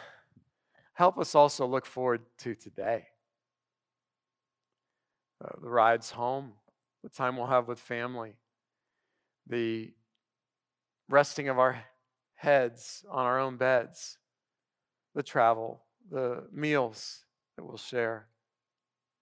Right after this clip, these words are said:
the saying goodbye today to people we love that we might not see again until next year. H-, help us today to practice goodness and mercy.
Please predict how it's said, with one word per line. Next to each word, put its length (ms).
the 40
saying 360
goodbye 520
today 520
to 380
people 280
we 100
love 440
that 180
we 100
might 220
not 160
see 180
again 320
until 240
next 320
year. 300
H-, 160
help 300
us 540
today 540
to 80
practice 440
goodness 480
and 140
mercy. 400